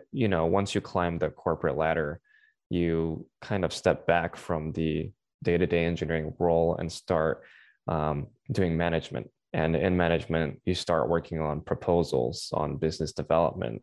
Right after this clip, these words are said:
on supply chain operations, uh, things of higher caliber. So you kind of fade back from that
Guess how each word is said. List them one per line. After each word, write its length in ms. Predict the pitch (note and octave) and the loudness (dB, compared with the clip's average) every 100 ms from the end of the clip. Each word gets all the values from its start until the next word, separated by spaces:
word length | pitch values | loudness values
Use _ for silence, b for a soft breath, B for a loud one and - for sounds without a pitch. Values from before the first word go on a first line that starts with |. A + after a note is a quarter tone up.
| _ B B B D#2+ | _ B B B 0
on 260 | D#2+ D2+ | 2 2
supply 440 | D2 - - D#2 D#2+ | -2 -4 0 0 0
chain 200 | D#2+ D#2 | -2 -2
operations, 1000 | D2 - E2 E2+ - D2+ C2 D2+ - - | -2 0 2 2 -2 -8 -8 -8 -10 -4
uh, 320 | - D#2 C#2 D#2 - | 0 2 2 -2 -6
things 240 | - E2+ E2+ | -2 0 0
of 80 | E2 | 0
higher 240 | E2+ D#2 | 0 0
caliber. 420 | - D#2 D#2 D#2+ | 0 0 2 0
So 140 | D#2+ F2+ | 0 -2
you 60 | |
kind 180 | - A2+ | 0 0
of 100 | F2+ | 0
fade 400 | - F2 E2+ D2 - | 2 2 2 0 -2
back 280 | E2 D#2 - | 0 0 -4
from 280 | - D#2 D#2 | -6 -6 -2
that 240 | D#2+ - | -2 -2